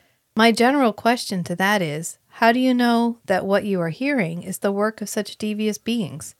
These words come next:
I would venture to say that most devilish noises occur when large numbers of men decide to force the hand of mortality upon one another. And I'd say further that on such occasions, there's not just one sound, but many. It is a quiet orchestra of death.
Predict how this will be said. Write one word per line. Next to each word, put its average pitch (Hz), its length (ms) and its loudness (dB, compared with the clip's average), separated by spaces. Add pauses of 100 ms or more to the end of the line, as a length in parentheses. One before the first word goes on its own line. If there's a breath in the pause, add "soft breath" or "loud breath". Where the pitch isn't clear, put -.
(540 soft breath)
I 214 120 6
would 240 180 6
venture 247 360 0
to 214 160 -6
say 226 280 2
that 196 140 -2
most 202 260 0
devilish 196 400 0
noises 190 400 0
occur 208 340 0
when 175 160 0
large 185 320 0
numbers 190 320 -2
of 165 100 -6
men 180 320 0
decide 180 460 -2
to 175 100 -4
force 190 360 -4
the 180 120 -4
hand 190 320 -2
of 160 100 -6
mortality 170 640 -2
upon 190 340 -4
one 156 180 -4
another. 143 460 -6 (500 loud breath)
And 202 100 2
I'd 214 160 2
say 208 200 0
further 226 420 2
that 175 160 0
on 170 220 -4
such - 300 -2
occasions, 220 680 -2 (260)
there's 202 300 2
not 196 200 0
just 196 240 -4
one 202 180 0
sound, 170 300 -2
but 165 140 -8
many. 175 420 -2 (440 soft breath)
It 202 140 2
is 202 140 4
a 190 60 2
quiet 202 580 -2
orchestra 196 580 0
of 160 300 -6
death. 160 280 -2